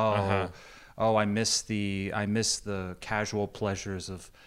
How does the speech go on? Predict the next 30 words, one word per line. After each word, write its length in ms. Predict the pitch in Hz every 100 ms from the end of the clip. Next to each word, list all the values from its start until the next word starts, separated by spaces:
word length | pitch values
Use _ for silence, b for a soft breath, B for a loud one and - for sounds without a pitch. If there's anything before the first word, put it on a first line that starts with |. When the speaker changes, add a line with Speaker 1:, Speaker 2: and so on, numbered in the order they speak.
| b b -
Speaker 2:
living 300 | 110 117 107
in 100 | 104
a 60 |
metropolis. 720 | 98 98 - 98 95 98 92
Have 160 | 147 147
I, 80 | 147
have 160 | 135 147
I 100 | 147
missed 380 | 104 120 - -
out 200 | 95 101
Speaker 1:
Mm. 100 | 107
Speaker 2:
on 200 | 98 85
life? 340 | 82 85 -
Have 160 | 107 120
I 80 | 117
not?" 300 | 113 110 - B B
You've, 180 | 127 107
Speaker 1:
Yeah. 40 | 127
Speaker 2:
you've, 160 | 113 -
you've, 260 | 123 104
you've 160 | 123 -
talked 280 | 131 113 120
about 280 | 110 107
how, 200 | 101 104
"Oh, 280 | 110 139 131
I've, 240 | 123 120 117
you 140 | 123
know, 260 | 110 110 107
I 120 | 104
haven't 360 | 117 110 104